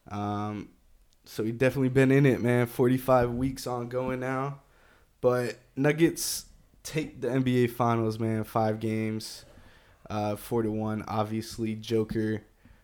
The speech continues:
M V P. We'll get into that, man. Kinda your, your thoughts on the finals, you know, just any, like, first takes, anything like that.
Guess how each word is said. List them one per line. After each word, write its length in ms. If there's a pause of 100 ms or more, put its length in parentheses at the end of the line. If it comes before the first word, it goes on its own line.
(220)
M 180
V 280
P. 360
We'll 200
get 200
into 280
that, 280
man. 480 (400)
Kinda 240
your, 540 (480)
your 160
thoughts 320
on 80
the 80
finals, 500
you 80
know, 400
just 220
any, 160
like, 160
first 360
takes, 360
anything 320
like 160
that. 320